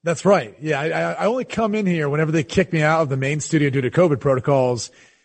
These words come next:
and 'cause it's Pete Prisco. You know, Pete, because of seniority, given that he's closer to the Grim, Grim Reaper than I am, he <laughs> always gets precedence over everyone else as far as going in the main studio. Now, he claims that he hates coming in the studio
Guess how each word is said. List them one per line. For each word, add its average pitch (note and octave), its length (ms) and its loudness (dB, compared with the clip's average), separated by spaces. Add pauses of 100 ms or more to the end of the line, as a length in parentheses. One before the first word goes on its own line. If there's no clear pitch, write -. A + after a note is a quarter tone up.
(140)
and F3+ 160 0
'cause F3 140 4
it's B2+ 100 -10
Pete D#3 220 2
Prisco. B2 560 -2
You D#3 100 -2
know, D3+ 100 2
Pete, F#3+ 440 -2
because D#3+ 240 0
of B2+ 100 -6
seniority, E3 720 2
given D3 220 -4
that D3+ 80 0
he's C3+ 120 -6
closer D#3+ 320 -2
to D3+ 40 -4
the C3+ 100 -8
Grim, C#3 400 -8
Grim C#3+ 200 -4
Reaper E3+ 280 0
than D3 160 -4
I C#3+ 140 -2
am, C#3 340 -4 (500)
he F#3+ 120 -2
<laughs> G3+ 100 2
always E3+ 300 0
gets D#3+ 200 -4
precedence C3+ 680 -6
over D3 260 0
everyone D3 340 -2
else C3+ 460 -2 (340)
as D3 160 -2
far D#3 240 2
as A#2+ 120 -2
going D3 220 0
in C#3+ 120 -4
the C3+ 160 -4
main C3+ 380 -4
studio. C#3 340 0
Now, C#3 140 -2
he C#3+ 160 -4
claims D#3 840 0 (380)
that D#3+ 100 2
he D#3+ 80 4
hates G#3+ 380 2
coming F3 220 2
in E3 60 0
the C#3 60 -2
studio A#2 680 0